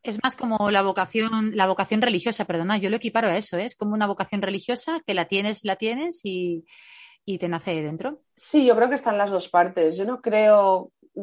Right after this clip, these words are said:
Speaker 2: que, que sea o una manera u otra. Seguro que distintas personas van influenciadas por,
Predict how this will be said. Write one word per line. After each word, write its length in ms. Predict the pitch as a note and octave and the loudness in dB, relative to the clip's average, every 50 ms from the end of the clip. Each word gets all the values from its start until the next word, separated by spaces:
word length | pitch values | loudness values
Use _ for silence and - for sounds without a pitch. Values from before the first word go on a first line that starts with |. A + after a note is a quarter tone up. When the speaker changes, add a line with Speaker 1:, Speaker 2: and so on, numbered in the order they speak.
| F#3+ - | -10 -8
Speaker 2:
que, 320 | - F#3+ F3+ E3+ E3 D#3+ D#3+ | -6 -4 -2 -2 -2 -4 -6
que 160 | - G3 F3 | -6 -10 -10
sea 300 | - - F#3+ F3 - - - | -6 0 4 4 4 4 4
o 120 | F3 F#3 | 2 4
una 260 | F#3 F#3+ G#3 G3 F3+ | 4 2 0 0 -2
manera 440 | F3 D#3+ D#3+ F3 F3 F3+ F3 E3 D#3+ | -2 -2 -2 -2 -2 0 2 2 2
u 140 | E3 E3 E3+ | 2 2 0
otra. 300 | F3 F3 E3+ - D#3 D#3 | 0 0 -2 -6 -10 -10
Seguro 360 | D3+ - F3 F3 F3+ F#3+ G3+ | -8 -10 -8 -8 -8 -8 -8
que 460 | - G3 F#3+ F#3 F#3 F#3+ F#3+ F#3+ G3 | -6 -4 -2 0 0 0 0 0 -2
distintas 380 | F#3+ G3 F#3 - F#3 G3 F#3+ F#3+ | -2 -4 -6 -6 -8 -8 -8 -8
personas 320 | F#3+ F3 F3+ G#3 A3+ A#3 | -8 -10 -6 -4 -2 0
van 140 | A3 G3+ F#3+ | 0 0 -2
influenciadas 720 | F#3 F#3 F#3 - F#3 F3+ F3 F3 E3+ - F3+ F3+ F#3 F#3 | -2 -4 -6 -8 -8 -8 -8 -8 -6 -4 -4 -4 -4 -6
por, 280 | - - F#3 F3 E3 - | -4 -4 -4 -4 -6 -10